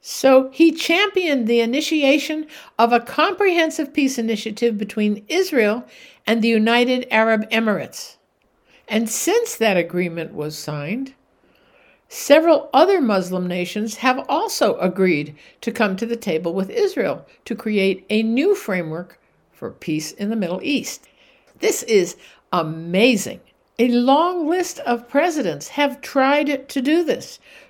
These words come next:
to create peace in the Middle East. And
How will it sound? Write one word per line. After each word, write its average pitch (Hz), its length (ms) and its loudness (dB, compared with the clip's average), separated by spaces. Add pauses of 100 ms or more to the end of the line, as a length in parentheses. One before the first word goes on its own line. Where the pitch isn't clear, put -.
to 262 180 2
create 277 540 0
peace - 460 -2 (280)
in 226 120 0
the 240 60 0
Middle 254 300 2
East. 226 400 -6 (640)
And 226 280 0